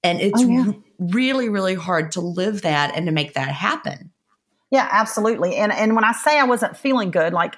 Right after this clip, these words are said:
Speaker 2: other people in my life didn't, you didn't notice that I didn't feel good. It wasn't that. It wasn't that I was sick. You know, I wasn't missing work because I felt bad or whatever.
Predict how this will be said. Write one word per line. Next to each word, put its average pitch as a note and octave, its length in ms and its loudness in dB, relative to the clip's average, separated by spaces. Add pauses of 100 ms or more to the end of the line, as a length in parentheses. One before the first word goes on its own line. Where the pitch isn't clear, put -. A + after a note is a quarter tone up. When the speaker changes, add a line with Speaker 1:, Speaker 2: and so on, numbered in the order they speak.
(120)
Speaker 2:
other D#4 280 2
people B3 380 0
in A#3 60 2
my A3+ 100 4
life A#3 360 0
didn't, A3+ 280 -2 (400)
you C4 240 2
didn't A#3 300 2
notice G#3+ 420 2
that D#3+ 120 -4
I C#3+ 60 -2
didn't C#3+ 280 -4
feel D3+ 180 -2
good. E3 260 -4
It - 100 -4
wasn't F3 480 -2
that. C#3+ 260 0
It - 120 -8
wasn't E3 220 -6
that D#3+ 100 -2
I D#3+ 60 2
was - 140 -8
sick. - 460 -6
You D3 60 -8
know, D3 100 -2
I D#3 40 0
wasn't D#3+ 260 -2
missing E3 380 -2
work C3+ 360 2 (120)
because C3 220 -12
I C3 60 -4
felt - 360 -4
bad B2+ 200 -6
or C3 60 -4
whatever. C3+ 320 -2